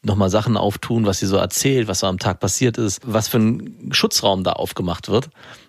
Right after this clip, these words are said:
Und komischerweise habe ich genau in dem Moment auch daran gedacht, wie, wie man als Elternteil diesen Schutzraum auch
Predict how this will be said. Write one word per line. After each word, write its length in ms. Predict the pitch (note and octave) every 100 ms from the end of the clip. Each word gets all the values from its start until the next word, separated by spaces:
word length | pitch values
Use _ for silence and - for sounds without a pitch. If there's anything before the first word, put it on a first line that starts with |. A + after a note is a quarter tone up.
| _
Und 380 | - A2 G#2+ G#2 - _ _ _ -
komischerweise 560 | D#3 A3 C3 A#2+ C#3
habe 100 | C3
ich 80 | A#2+
genau 220 | A#2 A#2+
in 60 | C#3+
dem 80 | C#3
Moment 180 | C3 A2
auch 120 | A2
daran 260 | B2+ A2+ A#2
gedacht, 380 | A2 A2+ - - - - - -
wie, 440 | A2 G#2 G#2 F#2+ _ _ _ _ _ _ -
wie 260 | A2 A2+
man 200 | A2+ G#2+
als 160 | F#2 G2
Elternteil 760 | A2 D3+ D#3 C#3+ C3+ B2 A#2 - _
diesen 240 | C#3+ D#3+ C3+
Schutzraum 800 | - F#3+ - G#2+ A2 C3 C#3 B2 _ _ _ _ _ _
auch 180 | G#2+ G2